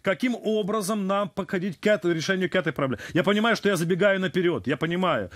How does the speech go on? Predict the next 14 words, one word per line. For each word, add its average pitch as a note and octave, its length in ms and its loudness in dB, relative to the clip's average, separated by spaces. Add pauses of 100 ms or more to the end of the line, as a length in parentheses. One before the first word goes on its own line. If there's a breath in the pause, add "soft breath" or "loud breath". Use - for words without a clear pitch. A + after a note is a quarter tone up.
(120)
но D#3+ 140 2
мы G3+ 100 4
уже G#3 220 2
сейчас G3+ 400 0
можем, F#3 320 0
в - 20 -14
принципе, E3+ 460 -2 (120)
моделировать G3+ 840 0
ситуацию, D#3+ 560 0
на C3+ 80 -2
которой D#3 320 0
мы E3+ 160 0
можем D#3 340 -2
выйти C#3+ 140 0